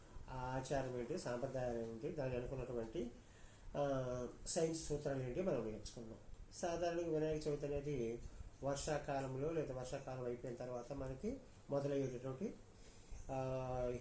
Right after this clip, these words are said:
హిందూ దేశంలో మొదలైన ఒక ముఖ్యమైనటువంటి పండుగ. అసలు ఈ పండుగని మనం ఏ-, జరుపుకోవటంలో మెయిన్ ఉద్దేశం ఏంటంటే, అటు దేవుణ్ణి పూజించినట్లుగాను, రెండవది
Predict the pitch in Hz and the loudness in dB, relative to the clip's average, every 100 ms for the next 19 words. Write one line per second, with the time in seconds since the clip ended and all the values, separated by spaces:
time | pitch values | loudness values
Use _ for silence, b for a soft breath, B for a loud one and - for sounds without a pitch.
0 | 151 151 160 143 139 143 127 135 160 131 | 0 2 4 4 4 2 0 0 0 0
1 | 120 131 139 135 123 123 120 226 277 - | -2 -2 0 0 0 -2 -2 -4 -6 -8
2 | - 107 - 113 - - - - - - | -6 -8 -8 -14 -16 -18 -18 -18 -18 -16
3 | - - - - - - - - 175 226 | -14 -16 -16 -16 -16 -18 -16 -4 0 4
4 | 214 185 185 165 185 160 156 151 123 120 | 4 4 4 4 4 4 6 6 4 2
5 | 135 - - - - - - - - 139 | -2 -6 -10 -10 -16 -16 -16 -12 -2 2
6 | 147 139 131 151 160 185 170 160 147 156 | 4 4 6 6 6 4 6 6 8 6
7 | 170 131 - 196 196 190 170 135 127 117 | 6 0 2 4 4 4 4 4 2 0
8 | 120 104 110 120 - - - - - 165 | -2 -4 -4 -6 -10 -16 -16 -14 -4 -2
9 | 165 180 131 135 151 - - - 123 127 | 4 4 4 0 -2 -8 -10 -6 -2 0
10 | 139 151 147 143 139 143 147 143 151 151 | 4 2 4 0 0 2 2 4 2 4
11 | 151 151 196 240 - - - - - 180 | 6 6 6 4 -2 -10 -10 -10 2 6
12 | 190 202 196 170 151 139 143 | 8 8 8 6 6 4 2